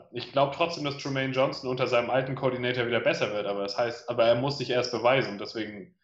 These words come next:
auch wenn's kein klassisches Camp-Battle jetzt ist, aber ich kann mir vorstellen, dass Joe Douglas den Finger schnell am Abzug hat, wenn er irgendwo eine Möglichkeit sieht und dann ist es ein Battle. Also, das ist schon die Positionsgruppe, die bei uns am offensten ist, finde ich.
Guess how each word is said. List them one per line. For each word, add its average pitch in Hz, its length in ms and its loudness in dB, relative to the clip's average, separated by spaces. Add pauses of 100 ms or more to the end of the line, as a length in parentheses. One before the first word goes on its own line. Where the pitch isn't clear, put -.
(120)
auch 139 160 2
wenn's 147 160 0
kein 139 180 -4
klassisches 143 480 -2
Camp-Battle 117 640 -4
jetzt 101 160 -6
ist, 98 220 -10
aber 98 340 0 (720)
ich 127 120 -4
kann 156 120 0
mir 156 100 2
vorstellen, 170 320 0
dass 135 160 -4
Joe 147 160 -2
Douglas 143 340 -2
den 139 140 -6
Finger 143 260 -4
schnell 147 180 0
am 135 100 -2
Abzug 139 320 -6
hat, 131 140 0
wenn 127 100 0
er 120 100 0
irgendwo 127 260 0
eine 117 180 -4
Möglichkeit 120 580 -2
sieht 123 160 0
und 107 80 -2
dann 117 160 2
ist 127 80 -2
es 107 140 -8
ein 95 80 -12
Battle. 87 340 -8 (960)
Also, 92 600 -6 (160)
das 117 140 2
ist 139 120 6
schon 151 140 4
die 139 60 2
Positionsgruppe, 139 720 0
die 127 80 0
bei 123 100 2
uns 127 160 2
am 117 120 0
offensten 104 480 -4
ist, 87 140 -10
finde 87 260 -14
ich. - 160 -20